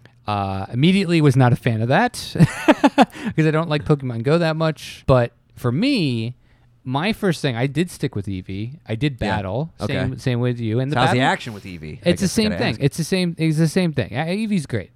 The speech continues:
Speaker 1: Eevee's great. And then, like, uh, it, you know, I just, uh, I think I did to use his double kick or whatever it's
Speaker 2: Okay.
Speaker 1: called. And, uh, he aced a, w-, a guy in one hit.
Speaker 2: In one
Speaker 1: So,
Speaker 2: hit.
Speaker 1: yeah.
Speaker 2: That's kinda cool.
Speaker 1: Yeah, 'cause Eevee's a
Speaker 2: That's
Speaker 1: badass.
Speaker 2: Yeah.
Speaker 1: So, um,
Speaker 2: So I made the mistake there of
Speaker 1: you didn't
Speaker 2: kicking
Speaker 1: make a
Speaker 2: the cat.
Speaker 1: mistake. You just didn't know.
Speaker 2: Yeah.
Speaker 1: <laughs>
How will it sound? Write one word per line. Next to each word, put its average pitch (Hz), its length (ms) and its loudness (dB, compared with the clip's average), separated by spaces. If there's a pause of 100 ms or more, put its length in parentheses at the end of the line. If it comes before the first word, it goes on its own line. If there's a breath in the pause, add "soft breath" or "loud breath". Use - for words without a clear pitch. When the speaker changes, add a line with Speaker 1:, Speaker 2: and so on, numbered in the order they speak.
Speaker 1:
Eevee's 135 240 -2
great. 104 260 -6
And 123 160 0
then, 131 220 -2
like, 123 260 -2
uh, 117 380 0
it, 143 200 -6
you 139 140 -4
know, 110 60 -4
I 110 80 -4
just, 120 320 -6
uh, 113 180 0
I 110 40 0
think 123 140 0
I 120 40 -2
did 110 160 -2
to 110 80 -2
use 110 180 2
his 104 140 -4
double 104 340 -10
kick - 320 -8
or 120 60 -8
whatever 120 240 -2
it's 117 100 -2
Speaker 2:
Okay. 131 240 2
Speaker 1:
called. 143 120 0 (340 loud breath)
And, 113 260 -8
uh, 110 80 -4
he 123 240 -6
aced 123 280 0
a, 123 40 -2
w-, 117 240 -2
a 101 160 -4
guy 101 200 -4
in 104 180 -6
one 104 160 -6
hit. 101 240 -4
Speaker 2:
In 131 100 4
one 143 160 0
Speaker 1:
So, 156 140 0
Speaker 2:
hit. 90 160 -6
Speaker 1:
yeah. 117 120 0
Speaker 2:
That's 165 160 0
kinda 135 240 0
cool. 92 340 -6
Speaker 1:
Yeah, 92 100 -6
'cause 120 160 0
Eevee's 127 240 0
a 117 100 0
Speaker 2:
That's 95 240 -4
Speaker 1:
badass. - 300 -20
Speaker 2:
Yeah. 156 420 -6
Speaker 1:
So, 151 520 6
um, 123 380 2
Speaker 2:
So 120 100 -2
I 120 40 0
made 127 160 -2
the 107 80 -6
mistake 127 400 -2
there 98 280 0
of 87 120 -8
Speaker 1:
you 254 100 2
didn't 302 120 4
Speaker 2:
kicking - 0 -
Speaker 1:
make 220 140 2
a - 20 -2
Speaker 2:
the 147 80 2
cat. 135 180 4
Speaker 1:
mistake. 147 180 0
You 214 80 -4
just 190 140 -4
didn't 110 220 0
know. 95 260 -10 (200)
Speaker 2:
Yeah. 82 260 -8
Speaker 1:
<laughs> - 640 0